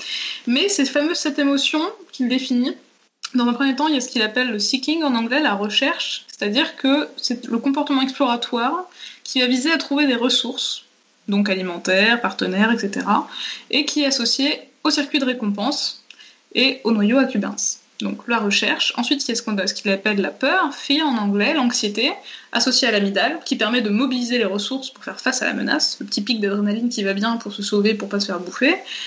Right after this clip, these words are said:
Euh, ensuite, la rage, la colère. Ensuite, ce qu'il va appeler en anglais, alors c'est marrant parce que les termes sont quand même très anthropomorphisés,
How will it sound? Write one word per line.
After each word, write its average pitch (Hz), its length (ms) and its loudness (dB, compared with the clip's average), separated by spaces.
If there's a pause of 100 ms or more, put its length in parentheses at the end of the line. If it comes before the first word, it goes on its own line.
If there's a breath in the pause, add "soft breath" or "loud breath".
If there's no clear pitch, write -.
(460 loud breath)
Euh, 202 160 2
ensuite, 240 380 0
la 208 120 0
rage, 285 380 2
la 226 140 0
colère. 208 420 0 (440)
Ensuite, 262 340 0
ce - 120 0
qu'il - 140 -4
va 214 140 2
appeler 220 180 0
en 254 140 2
anglais, 247 320 2
alors 202 160 0
c'est 226 80 -4
marrant 233 260 0
parce 226 160 -2
que 208 80 -2
les 208 160 0
termes 247 240 0
sont 214 140 -2
quand 202 100 -2
même 202 140 0
très 240 320 0
anthropomorphisés, 226 880 0